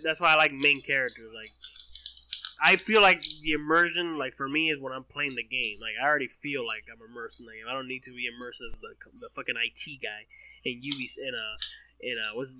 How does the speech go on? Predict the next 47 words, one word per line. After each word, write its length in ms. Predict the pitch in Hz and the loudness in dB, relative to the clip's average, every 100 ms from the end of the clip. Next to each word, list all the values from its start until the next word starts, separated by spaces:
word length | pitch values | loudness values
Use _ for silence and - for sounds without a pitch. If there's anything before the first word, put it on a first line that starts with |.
| - | -14
what's 280 | 135 135 - | -8 -6 -6
the 120 | 123 | -8
damn 160 | 127 131 | -8 -10
company, 300 | 131 123 117 117 | -10 -12 -12 -10
uh, 100 | 113 107 101 113 | -6 -6 -6 -10
Abstergo, 640 | - - 170 147 123 120 - - - - | -8 2 4 4 2 -8 -14 -20 -20 -8
you 100 | 139 | -6
know, 120 | 117 | -6
trying 200 | 117 139 | -4 -2
to, 180 | 131 120 | -2 -2
like, 180 | 113 110 - - - | -4 -8 -12 -10 0
find 240 | 143 139 | 0 0
this 120 | 131 | -6
guy's 260 | 120 131 123 117 | -4 -2 -4 -6
memories 340 | 131 127 110 | -10 -10 -12
or 60 | 110 | -14
whatever. 280 | 104 104 117 | -14 -8 0
I 140 | 143 | 4
don't 60 | 131 | 4
know. 60 | 117 | 2
I 20 | |
think 160 | 135 127 | -4 -8
it 180 | 117 | -14
was 100 | 113 _ | -16 _
not 160 | - - | -20 -20
necessary. 200 | - - | -18 0
I 40 | |
mean, 80 | 196 | 4
it 60 | 202 | 8
wasn't 180 | 208 165 | 8 8
a 20 | |
bad 220 | 139 135 | 6 4
idea. 380 | 117 104 117 135 170 _ _ - - _ _ - - | 4 0 -4 -6 -10 _ _ -20 -20 _ _ -2 0
Don't 100 | 107 | 0
get 100 | 107 | -8
me 60 | |
wrong, 400 | 101 110 123 127 110 | -8 -2 0 0 -4
but 160 | 104 101 _ _ - _ _ - 143 | -8 -10 _ _ -20 _ _ -20 0
then 160 | 143 147 | 4 6
they 100 | 139 | 4
did 200 | 143 147 | 6 4
it 60 | |
again 540 | 135 123 139 139 139 135 123 - - | 4 0 0 2 2 0 -4 -6 -8
in, 440 | 131 127 123 120 113 117 | -2 2 4 2 2 -2
I 40 | |
think, 420 | - 143 135 127 - - - | -2 0 0 -2 -10 -12 -12
Unity. 640 | 135 135 151 156 175 175 | -6 0 2 2 0 -4